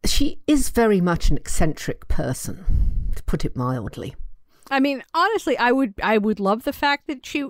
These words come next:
Speaker 2: I would love if she got a pet pig. That would amuse the heck out of me. But
Speaker 1: Mm-hmm.
Speaker 2: also, like, I, I just don't know how. But then again, the show is so animal-centric. I mean, we had the whole thing with the pig and the, the thing on its head.
Speaker 1: Mm-hmm.
Speaker 2: Um,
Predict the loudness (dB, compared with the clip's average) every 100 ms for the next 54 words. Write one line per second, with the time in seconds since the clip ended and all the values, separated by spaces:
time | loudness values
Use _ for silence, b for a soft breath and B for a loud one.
0 | -2 -2 0 -2 -2 -4 -6 -8 -2 -2
1 | -2 -6 -4 -6 -4 -4 -2 -4 -4 -2
2 | -2 -4 -6 -8 -8 -4 -4 -4 -8 -10
3 | -10 -14 B B B 0 0 2 2 2
4 | 0 0 0 0 -2 -8 -4 -2 0 -2
5 | -2 -6 -4 -4 -2 0 0 -2 -8 B
6 | B _ _ -4 -2 0 0 -2 -2 -2
7 | 0 0 0 -2 0 2 2 2 -2 -2
8 | -6 -4 -4 -2 0 2 2 0 0 0
9 | 0 2 2 2 0 -2 -2 -6 0 0
10 | 0 0 2 0 -2 -6 -2 -2 0 -2
11 | -8 -6 -2 -2 -2 -4 -6 b b b
12 | b 2 4 4 0 -4 -8